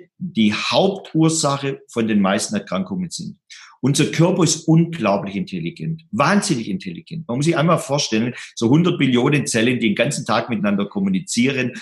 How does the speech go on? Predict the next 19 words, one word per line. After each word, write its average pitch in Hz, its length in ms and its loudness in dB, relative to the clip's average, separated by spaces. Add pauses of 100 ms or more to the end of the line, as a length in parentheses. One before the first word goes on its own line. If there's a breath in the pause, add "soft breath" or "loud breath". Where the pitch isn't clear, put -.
(140 loud breath)
und 101 320 0
irgendwelche 113 480 0
Dinge 123 320 0
machen, 117 400 -2 (240 loud breath)
die, 113 180 2
die 117 120 0
bestimmen, 135 540 0
wie, 113 280 0
dass 117 240 -2
wir 110 180 0
achtzehn 135 360 -2
Jahre 110 320 0
wachsen 135 340 -4
und 113 120 0
dann 104 140 0
nicht 180 300 0
mehr, 131 300 0 (280 loud breath)
die 120 80 0
best-, - 320 -2